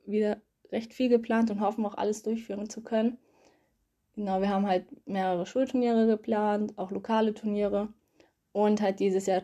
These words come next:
tatsächlich acht Regionalmeisterschaften. Wieder so aufgeteilt wie letztes Jahr in Nord, Ost, Süd, West und Mitte.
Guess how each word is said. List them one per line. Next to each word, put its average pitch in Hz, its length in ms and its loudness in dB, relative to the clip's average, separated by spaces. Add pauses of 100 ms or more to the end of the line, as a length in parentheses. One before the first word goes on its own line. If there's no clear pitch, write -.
tatsächlich 196 560 -2
acht - 320 -4
Regionalmeisterschaften. - 1160 -6 (1200)
Wieder 208 560 8
so 196 160 -2
aufgeteilt 196 500 0
wie 190 60 -2
letztes 240 360 0
Jahr 233 280 -2 (460)
in 202 400 0
Nord, 190 460 0
Ost, - 420 -6
Süd, 180 380 -4
West 190 260 -4
und 208 80 -6
Mitte. 269 420 4